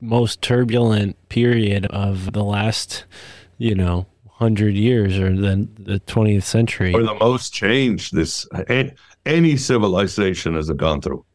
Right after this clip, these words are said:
Speaker 2: Any
Speaker 1: Yeah.
Speaker 2: civilization. <laughs>
Speaker 1: Yeah, and I wonder, you know, the thought of history going in cycles has come to mind. I wonder if we're in a similar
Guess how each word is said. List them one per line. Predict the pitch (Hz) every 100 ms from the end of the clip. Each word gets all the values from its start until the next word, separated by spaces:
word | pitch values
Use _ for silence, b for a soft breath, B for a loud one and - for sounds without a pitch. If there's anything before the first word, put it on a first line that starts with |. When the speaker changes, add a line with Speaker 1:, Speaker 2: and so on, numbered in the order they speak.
| _
Speaker 2:
Any | 117 139 135 104
Speaker 1:
Yeah. | 87 -
Speaker 2:
civilization. | 78 78 - - - - 156 - 135 - 180 143 -
<laughs> | - _
Speaker 1:
Yeah, | 101 92 107
and | 104 98
I | 101 113
wonder, | 110 123 131 117 110
you | 101 101
know, | 104 101
the | 98
thought | 98 110 104 101
of | 98 92
history | 110 113 - 107 104 98 98 98 110
going | 110 104 104 101
in | 98
cycles | - 104 104 104 98
has | 92 90
come | - 101 95
to | 92
mind. | 98 95 95 95
I | 95
wonder | 98 101 98 95
if | 92
we're | 104 98 101
in | 98
a | 95
similar | - 107 104 101 101 95